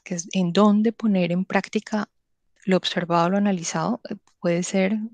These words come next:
por ejemplo, en la creación de una ciudad nueva. También podríamos estar diciendo, "No, ya no hay que construir más ciudades nuevas, al contrario, estamos densificando y de otra forma",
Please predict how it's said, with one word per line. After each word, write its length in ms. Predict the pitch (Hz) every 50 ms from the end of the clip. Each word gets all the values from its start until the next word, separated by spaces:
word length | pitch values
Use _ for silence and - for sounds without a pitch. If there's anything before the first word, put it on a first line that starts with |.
| - -
por 160 | - 214 214
ejemplo, 520 | 214 208 214 190 185 - - 208 220 - -
en 140 | 190 185
la 80 | 175 175
creación 500 | - - 180 170 160 160 - - 180 170
de 80 | 170 165
una 140 | 170 185
ciudad 240 | 180 - 180 165 156
nueva. 280 | 175 208 196 190 170 _ _ _ _ _ _ _ _ - _ - - _ _ _ _ _ _
También 380 | - 190 185 180 170 160 165
podríamos 380 | - - 180 175 185 196 208 214
estar 200 | 202 - 180 160
diciendo, 360 | 165 170 175 185 185 190 190
"No, 120 | 180 175
ya 120 | 165 180 160
no 60 | 160
hay 40 | 160
que 140 | - - -
construir 400 | - 196 190 - - 185 165 180
más 180 | 170 175 180
ciudades 340 | - - 185 185 185 185 185
nuevas, 380 | 190 196 202 208 208 214 214 202
al 140 | 196 190
contrario, 500 | - - 170 - - 208 208 208 214 214
estamos 340 | 214 208 - - 180 180 180
densificando 720 | 180 190 196 190 190 185 180 180 - - 180 185 196 208
y 40 | 202
de 60 | 196
otra 280 | 185 - 190 - - 196
forma", 280 | - 220 220 233 247